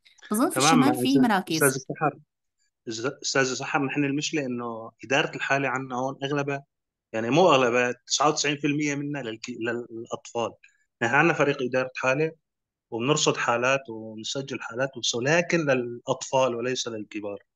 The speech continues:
Speaker 1: نعم. في فريق
Speaker 2: حتى،
Speaker 1: دي اس في
Speaker 2: حتى يعني،
Speaker 1: أستاذي. هو
Speaker 2: حتى أحيانًا
Speaker 1: بيقدم
Speaker 2: إذا
Speaker 1: خدمات أونلاين. يعني ممكن كمان إنه تحيلوا هذول الأشخاص، يعني يطلقوا، يعني ولو هي خدمة الأونلاين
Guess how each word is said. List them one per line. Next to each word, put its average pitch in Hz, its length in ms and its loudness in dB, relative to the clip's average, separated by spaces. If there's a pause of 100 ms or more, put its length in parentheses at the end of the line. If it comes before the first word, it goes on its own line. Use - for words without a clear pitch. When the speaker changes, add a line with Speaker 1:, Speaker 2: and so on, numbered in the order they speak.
(120)
Speaker 1:
نعم. 214 340 -2 (720)
في 285 120 0
فريق 311 440 0
Speaker 2:
حتى، 233 180 4
Speaker 1:
دي 285 60 6
اس - 160 0
في 233 60 -6 (140)
Speaker 2:
حتى 190 300 4
يعني، 156 180 4
Speaker 1:
أستاذي. - 140 -6 (460)
هو 214 260 -4
Speaker 2:
حتى 240 260 4
أحيانًا 156 180 6
Speaker 1:
بيقدم 262 260 4
Speaker 2:
إذا - 60 0
Speaker 1:
خدمات 262 340 4
أونلاين. 233 560 0 (560)
يعني 208 160 -2
ممكن 277 240 0
كمان 226 320 -4
إنه 190 240 -8
تحيلوا 196 500 -2
هذول 185 180 -4
الأشخاص، - 600 -4
يعني 185 480 -8 (100)
يطلقوا، 254 580 -4
يعني 214 260 -4
ولو 269 280 2
هي 233 240 2
خدمة 226 320 -4
الأونلاين 214 540 -2